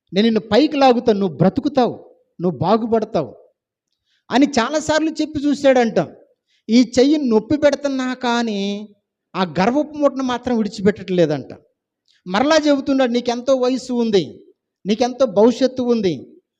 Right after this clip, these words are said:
నువ్వు చేయవలసిన పనులు చాలా ఉన్నాయి, నువ్వు చేయవలసిన బాధ్యతలు కూడా చాలా ఉండి ఉండవచ్చు. నువ్వు ఈ సమయంలో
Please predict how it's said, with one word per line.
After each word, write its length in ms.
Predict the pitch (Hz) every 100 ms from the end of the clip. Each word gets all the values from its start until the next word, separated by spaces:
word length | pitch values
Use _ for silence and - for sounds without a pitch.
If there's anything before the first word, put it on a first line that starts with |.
| -
నువ్వు 240 | 285 -
చేయవలసిన 420 | 233 262 262 254 254
పనులు 320 | 247 226 247 240
చాలా 260 | 220 240 247
ఉన్నాయి, 460 | 240 240 214 127 - _ _ _ _ _
నువ్వు 260 | 208 254 240
చేయవలసిన 380 | 262 262 262 240
బాధ్యతలు 580 | 156 165 220 208 269 254
కూడా 160 | 254 247
చాలా 220 | 220 233
ఉండి 260 | 247 226 247
ఉండవచ్చు. 720 | 247 247 233 233 - 185 - _ _ _ _ _ _ _ _ _ -
నువ్వు 160 | 185 247
ఈ 160 | 247 294
సమయంలో 800 | 277 262 277 269 262 262 262